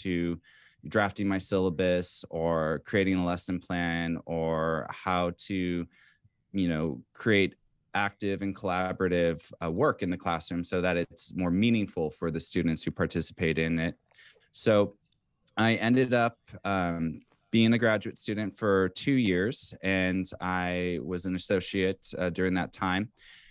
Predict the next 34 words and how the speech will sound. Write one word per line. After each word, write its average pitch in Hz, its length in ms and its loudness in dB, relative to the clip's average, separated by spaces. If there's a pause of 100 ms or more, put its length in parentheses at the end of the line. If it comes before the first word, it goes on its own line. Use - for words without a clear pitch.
(120)
And 98 360 2
I 101 220 0
started 117 320 -2
out 117 220 -4
teaching 113 360 -8
public 113 280 -2
speaking, 104 520 -2
and 95 240 0
eventually 107 540 0
that 98 260 -4
led 95 240 -2
me 95 280 -2 (160)
to 90 260 -2
teaching 101 340 -6
other 123 220 0
disciplines. 71 640 -8
So 90 280 4
I 87 180 2
also 95 260 2
teach 92 480 -2 (380)
argumentation. 107 1200 0 (100)
I 90 140 -4
taught 92 440 0
an 87 200 -2
upper 92 240 -4
division 90 460 -2
writing 92 400 0
course - 680 -4
on 80 600 0
rhetorical 87 600 -2
discourse. 110 760 -2 (500)
And 101 420 4
then 104 300 2
I've, 98 360 0